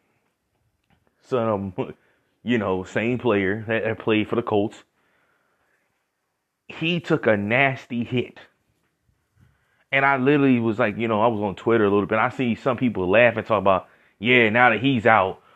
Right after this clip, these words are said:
we, we, we can win this game." And then I also heard so many Georgia fans trying to justify the hit.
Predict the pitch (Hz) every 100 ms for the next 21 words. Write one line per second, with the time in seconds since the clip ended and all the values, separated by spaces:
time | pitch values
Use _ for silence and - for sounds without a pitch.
0 | _ 117 104 139 135 135 143 113 107 131
1 | 113 113 104 123 139 104 80 73 _ _
2 | _ _ _ _ _ _ _ _ _ _
3 | _ _ _ _ _ _ _ _ _ _
4 | 107 143 151 139 151 139 135 139 143 117
5 | - 151 151 151 139 95 135 147 131 117
6 | 135 120 139 101 92 131 - 120 - 127
7 | 123 110 104 139 117